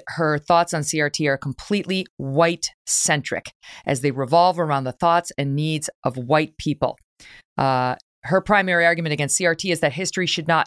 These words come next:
history should not be taught in a way that makes white kids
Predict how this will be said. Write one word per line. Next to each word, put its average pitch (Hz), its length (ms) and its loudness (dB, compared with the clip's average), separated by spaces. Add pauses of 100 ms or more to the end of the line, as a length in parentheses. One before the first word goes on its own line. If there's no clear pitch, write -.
history - 640 0
should - 160 -6
not 156 100 2
be 160 80 -4
taught 143 260 -2
in - 60 -10
a 139 40 -4
way 131 320 -2 (400)
that 160 160 2
makes 160 300 -2
white 151 280 0 (200)
kids 143 380 -2